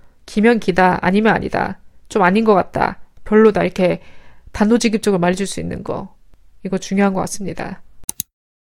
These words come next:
그리고 마지막은 뭔가 도움을 줄 수 있는 건 바로바로 주는 것.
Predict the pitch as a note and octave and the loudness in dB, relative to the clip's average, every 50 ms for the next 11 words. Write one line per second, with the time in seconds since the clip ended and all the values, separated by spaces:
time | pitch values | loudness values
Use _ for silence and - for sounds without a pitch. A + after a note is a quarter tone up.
0 | _ _ _ - - - - - - A#3 C4+ C4 C#4 A#3 G3 G3 G#3 B3 B3 B3 | _ _ _ -20 -20 -20 -16 -6 0 2 4 4 6 8 6 6 6 4 4 4
1 | A#3+ A#3+ A#3+ C#4 D4 D4+ D#4 E4 F4 - _ _ _ - _ - - A3 A3 A#3+ | 4 4 4 0 0 0 0 -2 -6 -10 _ _ _ -20 _ -6 -2 2 4 4
2 | A#3+ - A3+ A#3+ C4+ C#4 D4 C4+ C4 A#3 - A3+ G#3 G3 G3 G3+ A#3 C4+ D4+ - | 4 4 6 4 6 6 4 2 0 2 2 0 0 0 0 2 2 2 0 0
3 | - - A3 C4 A#3+ A3 A3+ A3 A3 A3 - - G3 F#3+ F#3+ F3 - - - F3+ | 0 4 4 4 6 6 4 4 2 0 0 -6 -4 -2 -2 -2 -2 -4 -4 -6